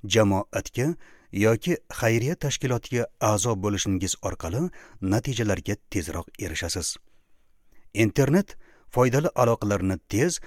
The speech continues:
va samarali amalga oshirishga imkon beradi. Twitter, Facebook, LinkedIn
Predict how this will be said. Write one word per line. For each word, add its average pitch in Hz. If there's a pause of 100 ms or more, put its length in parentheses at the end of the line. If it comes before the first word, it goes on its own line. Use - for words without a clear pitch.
(200)
va 95
samarali 104
amalga 117
oshirishga 110
imkon 90
beradi. 90 (1080)
Twitter, 113 (520)
Facebook, 104 (480)
LinkedIn 113